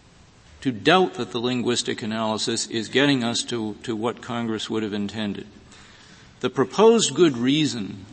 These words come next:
or the best reason, I think, is, uh, that if we read it your way,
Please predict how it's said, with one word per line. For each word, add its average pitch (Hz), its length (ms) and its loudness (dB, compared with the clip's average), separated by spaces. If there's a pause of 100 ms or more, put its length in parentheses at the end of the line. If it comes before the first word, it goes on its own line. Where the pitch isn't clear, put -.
(100)
or 104 140 -4
the 104 120 -2
best 131 400 0
reason, 104 400 -4
I 98 160 -8
think, 101 380 -12
is, - 340 -12 (880)
uh, 117 520 2
that 113 420 0 (640)
if 226 200 4
we 240 160 4
read 175 300 2
it - 140 2
your 143 320 4
way, 120 500 0